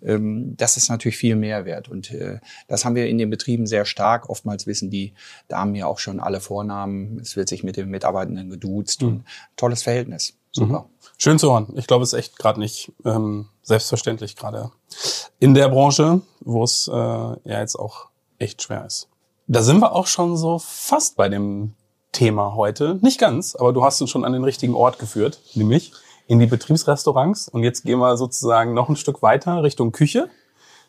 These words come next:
Speaker 2: Denn wir wollen ja heute mal ein bisschen beleuchten, was zeichnet eigentlich so den Beruf Koch so aus? Und wer könnte da <laughs> besser was drüber sagen als du?
Speaker 1: Ja.
Speaker 2: Wie bist du eigentlich dazu gekommen,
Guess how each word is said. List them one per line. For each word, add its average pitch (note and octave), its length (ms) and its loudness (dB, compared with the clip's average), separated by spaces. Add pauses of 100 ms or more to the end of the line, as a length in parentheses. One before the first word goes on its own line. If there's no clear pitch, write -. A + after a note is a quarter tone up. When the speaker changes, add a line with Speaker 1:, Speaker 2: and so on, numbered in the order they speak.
(140)
Speaker 2:
Denn B2 140 8
wir C3 100 4
wollen A#2+ 180 4
ja A2 60 -4
heute B2+ 240 2
mal A2+ 380 2
ein A2 200 -4
bisschen A#2+ 240 0
beleuchten, G#2+ 560 0
was G#2 180 -4
zeichnet A2 300 -2
eigentlich G#2 180 -4
so G#2 120 0
den G#2+ 180 -2
Beruf A2+ 320 -6
Koch - 380 -6 (420)
so - 200 0
aus? - 400 -6 (600)
Und - 80 0
wer A#2 120 4
könnte D3+ 240 4
da C#3 80 2
<laughs> A2 60 -6
besser - 280 0
was A2 160 0
drüber G#2 260 2
sagen G#2+ 380 0 (280)
als F#3 200 2
du? G#2+ 260 4 (640)
Speaker 1:
Ja. A2+ 200 -2 (300)
Speaker 2:
Wie D3 180 6
bist F#3 300 2
du G#3 440 4 (100)
eigentlich D3+ 360 0
dazu C#3+ 380 0
gekommen, D3+ 720 0